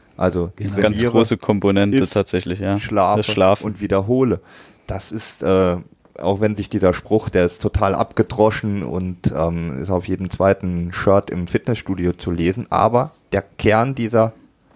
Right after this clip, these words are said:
Speaker 1: dieses einen Satzes ist einfach wahr.
Speaker 2: Ja.
Speaker 1: Also
Speaker 3: Ja.
Speaker 1: es ist zentraler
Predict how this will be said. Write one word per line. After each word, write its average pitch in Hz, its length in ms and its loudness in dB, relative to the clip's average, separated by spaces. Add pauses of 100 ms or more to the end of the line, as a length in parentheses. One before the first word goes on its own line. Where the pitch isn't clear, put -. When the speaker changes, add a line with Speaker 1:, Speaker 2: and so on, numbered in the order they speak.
Speaker 1:
dieses 113 260 -2
einen 107 280 2
Satzes - 500 -2 (320)
ist - 160 -10
einfach 82 400 -6
wahr. 82 320 2 (220)
Speaker 2:
Ja. 104 160 -10 (160)
Speaker 1:
Also 82 160 -4
Speaker 3:
Ja. 98 80 0
Speaker 1:
es 101 40 -10
ist - 240 -12
zentraler 110 720 2